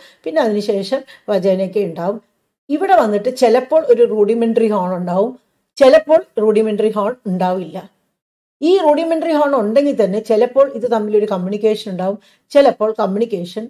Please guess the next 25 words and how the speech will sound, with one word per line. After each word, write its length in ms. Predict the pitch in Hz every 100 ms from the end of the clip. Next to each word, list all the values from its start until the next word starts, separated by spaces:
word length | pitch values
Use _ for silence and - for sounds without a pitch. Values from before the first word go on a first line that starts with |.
| _
ഉണ്ടാകില്ല. 520 | 190 190 196 185 - 170 _ _ _ _ _ _
റൈറ്റ്? 240 | 240 466 - _ _
അപ്പൊ 160 | 247 302
അതാണ് 360 | 262 302 269 311
യൂണികോർണുവേറ്റ് 760 | 277 269 294 285 233 202 214 214
യൂട്രസ്. 380 | 180 185 175 - _ _ -
ഇത് 100 | 285
കഴിഞ്ഞ് 360 | 359 320 302 294
പിന്നെ 280 | 269 262
വരുന്നതാണ്, 520 | 302 262 247 254 233 302 -
ഇത് 180 | 233 247
വന്നിട്ട് 400 | 262 233 233 254 269
ഈ 60 | 262
അറ്റത്ത് 440 | 254 - 269 262
കാണുന്നത്, 460 | 269 220 208 208 185 202
ഈ 40 | 254
അറ്റത്ത് 400 | 240 - 254 269
കാണുന്നതാണ് 520 | 247 208 202 202 240 294 _ _ -
അപ്ലാസ്റ്റിക് 760 | 240 - 320 285 240 - 254 226
യൂട്രസ്. 360 | 175 190 180 196
അപ്ലാസ്റ്റിക് 580 | - 254 254 - 285 254
യൂട്രസ് 300 | 247 247 247
എന്ന് 100 | 240
പറഞ്ഞാൽ 220 | 220 233
എന്താ? 200 | 202